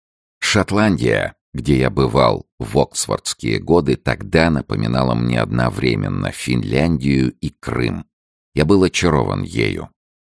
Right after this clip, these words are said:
Совсем иной предстала она передо мной на этот раз. Её природа выглядела дикой и суровой. Замок, затерянный далеко в горах,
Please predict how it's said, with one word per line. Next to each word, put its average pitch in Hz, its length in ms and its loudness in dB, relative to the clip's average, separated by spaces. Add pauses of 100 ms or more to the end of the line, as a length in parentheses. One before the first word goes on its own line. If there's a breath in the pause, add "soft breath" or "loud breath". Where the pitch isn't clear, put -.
(280)
Совсем 131 440 4
иной 107 260 4
предстала 78 600 0
она 71 200 2
передо 64 320 0
мной 69 260 2
на 65 260 2
этот - 240 -6
раз. - 380 -6 (360)
Её 71 280 2
природа 73 500 2
выглядела 60 520 -2
дикой 82 560 -2 (120)
и 78 100 -6
суровой. 55 640 -2 (680)
Замок, 87 540 0
затерянный 58 680 0
далеко 65 480 0
в - 80 -12
горах, 78 460 0